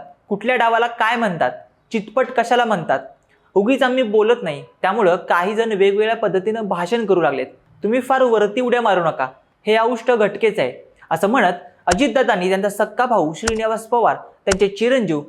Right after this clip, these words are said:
आणि सुप्रिया सुळेंच्या प्रचाराची कमान सांभाळणाऱ्या युगेंद्र पवार यांना हा टोला लगावला. अजितदादांनी आतापर्यंत घेतलेली संयमाची भूमिका सांगता सभेला मात्र सुटली आणि ते थेट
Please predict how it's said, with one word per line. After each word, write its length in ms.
आणि 160
सुप्रिया 440
सुळेंच्या 380
प्रचाराची 460
कमान 320
सांभाळणाऱ्या 600
युगेंद्र 440
पवार 300
यांना 240
हा 100
टोला 360
लगावला. 360
अजितदादांनी 640
आतापर्यंत 600
घेतलेली 460
संयमाची 520
भूमिका 440
सांगता 300
सभेला 340
मात्र 260
सुटली 380
आणि 220
ते 80
थेट 440